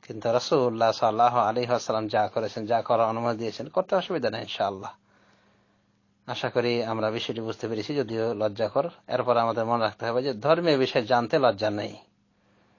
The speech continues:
এখানেও একটা বিষয় মানুষ ভুল করে, বলে যে ধর্মে কোনো লজ্জা নাই।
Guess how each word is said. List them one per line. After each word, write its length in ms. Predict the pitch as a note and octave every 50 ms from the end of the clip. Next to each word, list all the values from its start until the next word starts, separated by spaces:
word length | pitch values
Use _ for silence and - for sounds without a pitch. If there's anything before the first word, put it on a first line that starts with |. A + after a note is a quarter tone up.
| _ _ _ _ _ _ _ _ _ _ _ _ _ _ _ - - -
এখানেও 320 | B2+ - - E3 E3 D#3
একটা 220 | D3 C#3+ - D3
বিষয় 240 | C#3 C#3 C3 - D3
মানুষ 260 | C3+ C3 C3 B2 A2
ভুল 180 | G#2 B2+ C#3+ C3+
করে, 240 | C3+ - A#2+ A2+ A2
বলে 240 | G#2 A2+ A#2+ B2 B2+
যে 120 | C3+ C#3
ধর্মে 400 | B2 A#2 A#2 A#2+ A#2+ B2 C#3 D3+
কোনো 220 | D3 D3+ D3 C#3+
লজ্জা 340 | B2+ B2+ A#2+ A2 G#2 A#2 A2
নাই। 260 | G#2+ G#2 G2+ G2 F#2